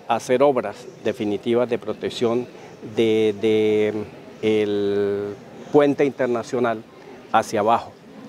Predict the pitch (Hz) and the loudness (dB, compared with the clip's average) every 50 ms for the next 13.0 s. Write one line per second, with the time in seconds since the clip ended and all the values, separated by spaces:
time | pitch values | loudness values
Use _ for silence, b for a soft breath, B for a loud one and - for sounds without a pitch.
0 | - - - 110 - - - 113 110 117 123 131 135 - - 120 110 107 113 127 | -6 -2 -2 -2 -2 -2 -2 0 0 0 0 -2 -4 -2 0 0 0 0 0 -2
1 | 127 120 113 104 92 - 113 110 107 - 127 113 104 120 104 107 101 - 104 98 | -2 -2 -2 -4 -4 -4 -4 -6 -4 -6 -8 -6 -4 -4 -4 -4 -8 -8 -8 -8
2 | 107 104 - - - 120 110 - - 113 95 - - 113 107 117 117 117 110 - | -8 -8 -8 -8 -6 -6 -6 -4 -6 -8 -6 -2 -2 0 0 2 0 0 0 -2
3 | - 104 95 90 - 117 113 110 107 - 117 107 - 110 104 104 - - - - | -4 -8 -8 -2 0 0 0 0 0 -6 -8 -6 -4 -4 -4 -4 -4 -8 -2 -2
4 | - 117 - 135 131 123 117 110 - - 127 120 - - 113 117 120 113 104 104 | -2 -2 0 0 -2 0 -2 -4 -6 -6 -10 -8 -4 -4 -2 -2 -2 -2 0 0
5 | 113 - - - 117 113 110 - - 127 127 131 123 123 139 139 135 139 - B | 0 0 0 -2 -4 -4 -4 0 2 4 4 4 2 0 -4 -6 -6 -6 -10 B
6 | B B B B B B 143 135 120 - 131 113 113 113 107 - - 107 107 98 | B B B B B B -2 -2 0 0 0 0 0 -4 -6 -6 -4 -4 -4 0
7 | - 143 151 143 - 110 95 - B B B B B B - - - 117 110 98 | 2 2 2 2 2 0 -2 -2 B B B B B B -18 -6 -2 -2 -2 -2
8 | - 113 101 - 113 107 107 107 - 135 123 - - 110 107 - - 135 135 127 | -2 -6 -6 -2 -2 -2 0 0 -2 -4 -6 -4 -4 -6 -6 0 2 4 4 4
9 | 110 - - 135 127 - - B B B B B B B - - 117 113 110 110 | 2 0 -4 -6 -6 -6 -12 B B B B B B B -10 -6 -2 -2 0 0
10 | 107 107 107 107 117 117 123 127 131 135 139 - - 151 139 135 139 131 - - | 0 0 -2 -2 -2 0 2 4 4 4 2 2 0 2 2 2 2 2 0 -4
11 | 117 107 107 101 - 113 104 101 107 104 104 110 113 117 113 110 - 139 123 120 | -4 -4 -4 -4 -4 -6 -6 -6 -4 -4 -2 -2 -2 -2 -4 -2 -2 -2 -2 -2
12 | 113 - 107 98 - - 107 104 - 120 - - 113 98 98 - 131 143 156 | -2 -4 -6 -4 0 0 -2 0 -2 -6 -8 -6 -6 -6 -2 0 0 0 0